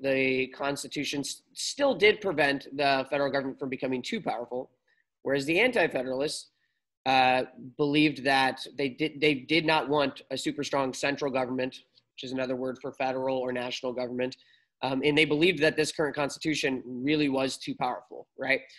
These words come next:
So you just go through each one, like number one, and it says, "The Constitution gives the federal government just a few powers that are very well defined." Okay?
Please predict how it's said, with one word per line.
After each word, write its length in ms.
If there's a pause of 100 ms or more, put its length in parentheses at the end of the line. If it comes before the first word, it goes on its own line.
(240)
So 120
you 60
just 180
go 120
through 180
each 180
one, 240
like 160
number 240
one, 280 (640)
and 260
it 100
says, 300
"The 80
Constitution 720
gives 180
the 80
federal 320
government 540
just 240
a 60
few 340
powers 420
that 80
are 80
very 240
well 180
defined." 380 (760)
Okay? 260